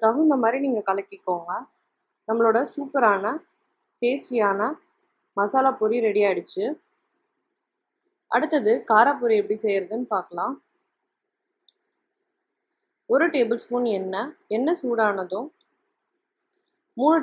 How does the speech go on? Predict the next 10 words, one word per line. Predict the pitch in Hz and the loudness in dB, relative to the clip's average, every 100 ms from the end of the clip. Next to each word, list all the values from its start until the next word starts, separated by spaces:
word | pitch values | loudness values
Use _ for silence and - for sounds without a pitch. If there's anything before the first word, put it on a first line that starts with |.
| 254 | 4
டேபிள் | 226 220 - | 4 2 -2
ஸ்பூன் | 220 247 339 _ _ _ _ - | -4 -2 -4 _ _ _ _ -4
நிலக்கடலை. | 202 214 214 208 185 190 302 _ _ _ _ _ _ _ _ _ _ _ _ _ _ _ _ _ _ _ _ _ _ _ | 0 0 2 0 2 0 -2 _ _ _ _ _ _ _ _ _ _ _ _ _ _ _ _ _ _ _ _ _ _ _
இது | 254 285 | 2 4
ஒரு | 247 | 4
ரெண்டு | 240 294 | 4 2
நிமிஷம் | 285 247 277 247 | 0 -2 -2 0
நல்லா | 220 247 | 4 4
வறுத்துக்கலாம். | 220 202 - 208 185 185 302 _ _ _ _ _ _ _ _ _ _ _ _ _ _ _ _ _ _ | 2 0 -4 -4 -2 -4 -6 _ _ _ _ _ _ _ _ _ _ _ _ _ _ _ _ _ _
இப்போ | - | -10